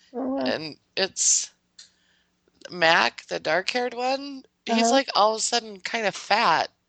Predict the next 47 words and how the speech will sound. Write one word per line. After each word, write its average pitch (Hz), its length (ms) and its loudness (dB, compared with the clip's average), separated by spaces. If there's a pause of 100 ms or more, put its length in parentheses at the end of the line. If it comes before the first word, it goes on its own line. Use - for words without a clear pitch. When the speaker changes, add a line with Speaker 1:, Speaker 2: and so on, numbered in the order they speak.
(160)
Speaker 2:
and 185 160 -2
I 185 100 -2
don't 196 220 -8
get 190 180 -4
it. - 200 -4 (120)
Speaker 1:
I've 294 200 10
heard 381 260 8
that. 262 240 8
It's - 240 -2
the 233 240 2
Mac 254 340 2
gets - 240 -2
fat 151 360 0
stuff. - 440 -2 (640)
Speaker 2:
Mm-hmm. 202 520 -8
Speaker 1:
I 208 120 -4
think, 320 840 -4 (140)
I - 60 -10
think 320 240 0
they 339 140 6
did 330 180 2
it 311 120 2
on 285 160 6
purpose, 302 520 4
and 220 140 8
I 196 80 8
think - 500 -2
they 254 180 8
were 247 200 6
just 226 400 4 (160)
doing 247 260 8
it 254 120 6
in 233 100 4
ex-, - 260 -4 (100)
I 226 120 6
don't 220 140 6
know. 208 140 8
I've 190 180 8
heard 254 200 2
something 202 340 2
about 175 280 8
it. - 100 6
You 208 100 6
should 226 200 -2
look 196 140 2
it - 80 2
up. - 280 0